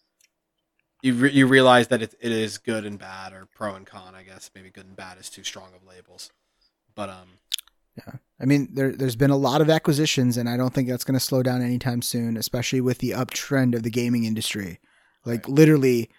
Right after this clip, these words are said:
Speaker 2: when the, uh, Wii U came out, people were saying, "Oh, consoles are over. No one's gonna buy consoles anymore." And now we've had two generations of the fastest selling consoles ever.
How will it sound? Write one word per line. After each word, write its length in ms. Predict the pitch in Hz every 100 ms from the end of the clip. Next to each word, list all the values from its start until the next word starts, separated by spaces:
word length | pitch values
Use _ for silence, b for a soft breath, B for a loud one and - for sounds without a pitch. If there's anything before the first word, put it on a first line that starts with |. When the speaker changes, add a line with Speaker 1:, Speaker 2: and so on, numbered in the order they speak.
| _ _ _ -
Speaker 2:
when 600 | 123 135 139 139 135 123
the, 400 | 135 131 127 123
uh, 60 |
Wii 180 | 120 131
U 240 | 127 139 -
came 260 | 139 113
out, 200 | 107 104
people 260 | - 139 127
were 100 | 120
saying, 300 | - 120 113
"Oh, 140 | 123
consoles 480 | - - 135 131 110
are 140 | 101 107
over. 400 | 117 101 101 120
No 160 | 131
one's 180 | 135 123
gonna 160 | 120 110
buy 160 | 101
consoles 460 | 101 110 113 - 98
anymore." 300 | 87 92 87
And 160 | 120 127
now 140 | 131
we've 180 | 131 131
had 200 | 131 123
two 220 | - 165
generations 680 | 139 143 131 127 131 131 117
of 80 | 117
the 60 | 120
fastest 520 | - 117 127 143 131
selling 260 | 131 123 117
consoles 640 | 131 127 123 95 87 - b b b b _
ever. 380 | 135 117 -